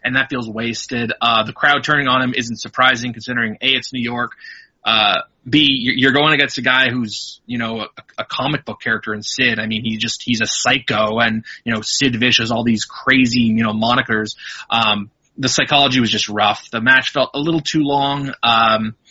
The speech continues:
crowd got hot for Sid and the high spots he does. That's, you know, to the credit to Shawn Michaels to taking a lot of those bumps.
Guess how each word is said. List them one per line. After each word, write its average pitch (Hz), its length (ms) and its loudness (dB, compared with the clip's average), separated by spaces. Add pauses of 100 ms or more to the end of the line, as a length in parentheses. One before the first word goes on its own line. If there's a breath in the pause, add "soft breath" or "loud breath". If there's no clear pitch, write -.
(280 loud breath)
crowd 160 180 2
got 143 140 2
hot 143 160 0
for 135 80 -4
Sid 151 340 2
and 131 100 -2
the 120 40 0
high 131 220 2
spots 131 300 -2
he 131 100 -4
does. 127 360 -4
That's, - 260 -6 (180)
you 123 100 -4
know, 113 120 -2
to 113 120 -10
the 113 60 -4
credit 120 260 -6
to - 60 -8
Shawn 117 220 -2
Michaels 113 380 -4
to 98 140 -12 (100)
taking 120 260 -8
a 113 60 -6
lot 113 160 0
of 110 80 -2
those 107 140 -4
bumps. 135 560 -2